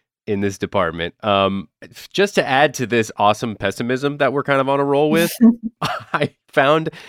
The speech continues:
Speaker 1: there's a speech that the real Patch Adams gave in twenty ten at the Mayo Clinic, and this is, little child Ethan heard this, he'd be really disappointed. But he said, quote, The film promised to build our hospital,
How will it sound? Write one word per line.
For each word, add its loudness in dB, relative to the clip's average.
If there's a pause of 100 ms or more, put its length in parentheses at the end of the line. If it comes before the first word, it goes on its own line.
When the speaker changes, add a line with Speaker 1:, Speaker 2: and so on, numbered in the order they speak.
(180)
Speaker 1:
there's 2
a 2
speech -4
that 0 (120)
the 0
real 0
Patch -4
Adams -2
gave 0
in -8
twenty -4
ten -4
at -2
the -10
Mayo -2
Clinic, -6 (360)
and -6
this -2
is, -12 (240)
little -2
child 0
Ethan -8
heard -6
this, -8
he'd -8
be -12
really -6 (140)
disappointed. -8 (380)
But -2
he -2
said, 0
quote, 2
The -6
film 4 (340)
promised 2
to -2
build 0
our 2
hospital, -4